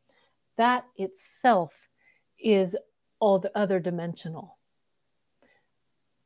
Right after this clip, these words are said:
That's the way that we can use as a portal to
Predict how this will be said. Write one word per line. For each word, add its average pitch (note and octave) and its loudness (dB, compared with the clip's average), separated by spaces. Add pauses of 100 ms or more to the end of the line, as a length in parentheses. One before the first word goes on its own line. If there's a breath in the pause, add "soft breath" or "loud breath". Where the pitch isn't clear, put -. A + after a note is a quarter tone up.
(200)
That's A#3+ 0
the G#3 2
way G3+ 4
that F#3+ 2
we G3+ -2
can G#3 0
use G#3 2 (640)
as G#3+ 4
a G3+ 2
portal A3 2 (420)
to B3+ 2